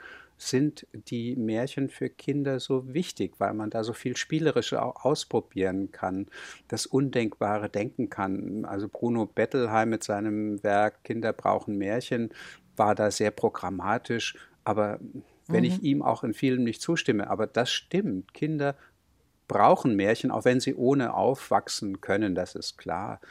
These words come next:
Speaker 1: Aber was sie da an Sprache lernen können, über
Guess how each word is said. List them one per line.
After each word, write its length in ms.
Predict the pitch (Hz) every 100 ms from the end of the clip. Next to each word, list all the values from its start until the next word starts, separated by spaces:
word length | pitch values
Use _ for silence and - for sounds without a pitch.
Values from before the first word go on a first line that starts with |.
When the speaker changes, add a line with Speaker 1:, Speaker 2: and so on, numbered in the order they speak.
| - - _
Speaker 1:
Aber 240 | 101 104 104
was 140 | 110
sie 100 | 120
da 160 | 107 101
an 160 | 92
Sprache 520 | - - 98 143 -
lernen 460 | 151 151 139 139 135
können, 400 | - 127 127 127 - - _ -
über 420 | 117 110 101